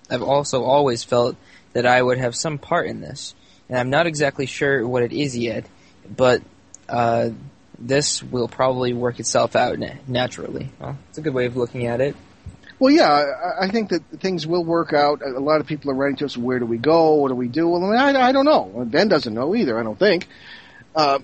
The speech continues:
Speaker 2: you know, it, th-, this will develop as we go. Maybe we don't have to go anywhere. Maybe this is all a matter of consciousness. A lot of people are talking about a consciousness shift.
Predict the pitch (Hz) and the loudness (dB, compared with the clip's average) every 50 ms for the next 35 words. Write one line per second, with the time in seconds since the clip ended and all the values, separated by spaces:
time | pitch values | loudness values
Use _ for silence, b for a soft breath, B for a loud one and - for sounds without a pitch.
0 | - 220 196 175 156 160 160 175 170 - 170 139 180 165 147 165 156 147 - 156 | -2 0 2 4 4 4 4 2 0 0 -6 -6 -6 0 0 0 0 0 0 0
1 | 156 143 131 131 135 127 139 135 139 135 131 - 131 127 113 123 127 127 113 143 | 0 0 0 -4 0 0 2 2 2 0 0 0 -2 -2 -2 -4 -6 -2 0 0
2 | 147 165 196 - - 139 160 190 202 185 185 180 190 202 202 156 147 143 165 165 | 2 2 0 -2 -2 0 0 0 0 -2 -4 -4 -2 -4 -2 -2 -2 0 0 -2
3 | 170 160 - 135 123 120 120 147 160 170 170 170 170 180 175 170 170 226 269 196 | -2 -4 -6 -8 -8 -2 0 2 4 4 4 4 4 2 2 2 2 2 2 0
4 | 113 104 95 92 95 101 117 131 151 208 233 190 147 135 131 135 151 - 127 127 | -2 -4 -6 -6 -6 -4 -2 0 0 0 0 0 0 0 0 0 0 -2 -2 -4
5 | - - 131 - 147 139 143 147 143 135 139 139 135 135 127 117 - - - 143 | -4 -4 -4 -2 0 0 0 0 0 0 0 0 0 0 -2 -4 -4 -6 -2 0
6 | 147 175 226 233 - 233 - - 120 120 139 185 - - - - 101 120 131 139 | 2 2 2 2 0 -2 -2 -2 -4 -4 -2 -2 -4 -6 -8 -8 -2 0 0 0
7 | 131 127 139 135 135 131 123 113 - 135 135 127 135 127 117 120 120 117 - - | 0 -2 -4 -4 -2 -4 -4 -2 -2 -4 -2 -2 -2 -2 0 -2 -2 -2 -4 -4
8 | 131 135 135 - - - - 110 107 - - - 123 147 156 | -4 -4 -4 -6 -10 -8 -6 -6 -4 -4 -2 -2 -2 -2 -4